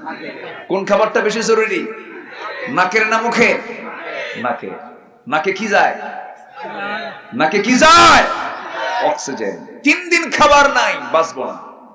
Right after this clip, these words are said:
নাকি বাঁচবো? বাঁচবো। তিন দিন পাই নাই খাবার, বাঁচবো আমি। কিন্তু নাকে আমার পাঁচ মিনিট অক্সিজেন নাই, তাহলে কি হবে? বাঁচবো?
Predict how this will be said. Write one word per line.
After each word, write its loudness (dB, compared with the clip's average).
নাকি -4
বাঁচবো? -2
বাঁচবো। -2
তিন -2
দিন -8
পাই 0
নাই -6
খাবার, -4
বাঁচবো -2
আমি। -6
কিন্তু 0
নাকে 2
আমার 6
পাঁচ 4
মিনিট 2
অক্সিজেন 2
নাই, -4
তাহলে 0
কি -2
হবে? 0
বাঁচবো? 0